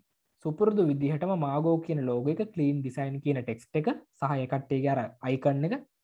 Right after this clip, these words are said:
ඒ කොටස් ටික මෙතන තියෙන්න ඕනේ. අපිට පුළුවන් කලින් හදපු එක්කෙනෙක් කොපි කරලා අරගෙන එන්න. මම මේ ලෝගෝ එක ක්ලික් කරගන්නවා, මාගෝ කියන ටෙක්ස්ට් එක කොපි කරගන්නවා, ක්ලීන් ඩිසයින් කියන එක සිලෙක්ට් කරලා කන්ට්‍රෝල් කී එක ඔබාගෙන රයිට් ක්ලික් කරනවා,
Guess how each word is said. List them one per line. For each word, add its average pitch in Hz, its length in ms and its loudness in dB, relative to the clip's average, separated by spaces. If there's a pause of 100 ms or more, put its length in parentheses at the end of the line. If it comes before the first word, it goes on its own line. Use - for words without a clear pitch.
(140)
ඒ 165 100 0
කොටස් 160 260 0
ටික 202 180 -2
මෙතන 196 260 0
තියෙන්න 185 360 2
ඕනේ. 120 180 -4 (920)
අපිට 185 220 6
පුළුවන් 143 400 2
කලින් 143 360 0
හදපු 143 340 0
එක්කෙනෙක් 143 400 -4
කොපි 170 240 0
කරලා 190 260 4
අරගෙන 226 260 2
එන්න. 185 120 -4 (520)
මම 139 200 -4
මේ 135 200 -4 (480)
ලෝගෝ 135 300 4
එක 147 140 0
ක්ලික් 151 200 0
කරගන්නවා, 175 540 2
මාගෝ 135 420 0
කියන 139 160 -2
ටෙක්ස්ට් 117 300 -6
එක 135 80 -6
කොපි 143 200 -2
කරගන්නවා, 160 500 -2
ක්ලීන් 190 320 2
ඩිසයින් 165 360 0
කියන 156 180 -2
එක 269 60 -4 (920)
සිලෙක්ට් 151 240 2
කරලා 156 240 4
කන්ට්‍රෝල් 131 400 0
කී 127 180 -4
එක - 100 -4
ඔබාගෙන 165 340 2
රයිට් 175 220 0
ක්ලික් 151 180 -4
කරනවා, 120 380 -6